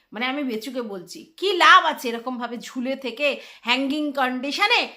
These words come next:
আর নিজের চারিদিকে এইদিকে এদিকে মুখ বেড়ে আর বেকার হয়ে যাচ্ছে? হ্যাঁ, বন্ধুত্ব করাই,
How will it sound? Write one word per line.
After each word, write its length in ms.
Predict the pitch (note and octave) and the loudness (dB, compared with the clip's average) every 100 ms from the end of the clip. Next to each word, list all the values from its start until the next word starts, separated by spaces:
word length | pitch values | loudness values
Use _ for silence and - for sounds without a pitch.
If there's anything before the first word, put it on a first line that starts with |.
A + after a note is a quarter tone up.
| - | -4
আর 120 | C4 | 0
নিজের 400 | C#4+ D4 C4+ D4 | 2 2 2 2
চারিদিকে 500 | D4 C4 C4 C#4 C4 | 2 0 0 -2 2
এইদিকে 320 | C#4+ B3 C4+ | 2 2 -2
এদিকে 260 | C#4+ C4 D4 | -2 -2 0
মুখ 280 | C4+ C#4 C4 | 2 0 2
বেড়ে 320 | E4+ G#4+ D4+ - - | 4 6 4 0 -10
আর 80 | C4+ | 0
বেকার 420 | C4+ B3+ A3+ G#3 | 0 2 0 -2
হয়ে 180 | G3 E3+ | -8 -14
যাচ্ছে? 300 | E3 - - | -16 -20 -8
হ্যাঁ, 160 | B3 E4 | -2 -2
বন্ধুত্ব 680 | A3 G#3 A3+ C#4+ - - G#4 | -2 -6 -4 -4 -4 -4 2
করাই, 360 | G4 F#4+ B3+ | 6 6 4